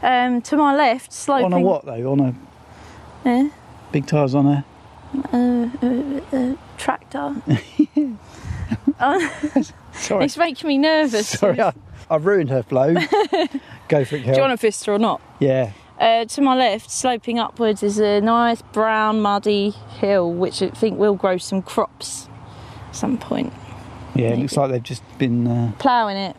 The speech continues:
Speaker 2: harvested and ploughed, yeah.
Speaker 1: Yeah. It's got loads of little stones in it. Nice time.
Speaker 2: Plus,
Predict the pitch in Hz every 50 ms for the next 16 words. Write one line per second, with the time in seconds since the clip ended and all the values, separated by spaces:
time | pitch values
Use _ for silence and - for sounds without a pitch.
0 | - - 160 143 139 127 123 120 - - 139 123 131 127 - - - - - 156
1 | 147 131 113 104 101 120 143 143 123 101 95 - - - 220 220 226 202 190 185
2 | 190 - - - - - - - - - - - 208 208 - 247 226 214 214 208
3 | - - 220 208 208 - - 202 - - - 226 226 226 220 220 202 - 196 190
4 | 196 220 247 - - - 240 240 - - - - - - - - - 214 202 196
5 | 196 - - 226 220 262 277 - - - - - - - - - 170 175 123 127
6 | - - - - -